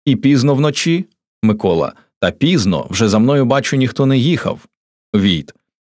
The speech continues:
«Ви приїхали додому закровавлений?» Микола. «Та, та так». Жандарм. «Що? Ви й додому закровавлений приїхали? Я сього від вас не чув.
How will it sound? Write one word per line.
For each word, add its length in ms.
«Ви 140
приїхали 480
додому 380
закровавлений?» 920
Микола. 520
«Та, 440
та 220
так». 640
Жандарм. 520
«Що? 540
Ви 160
й 40
додому 500
закровавлений 760
приїхали? 680
Я 240
сього 340
від 140
вас 280
не 100
чув. 400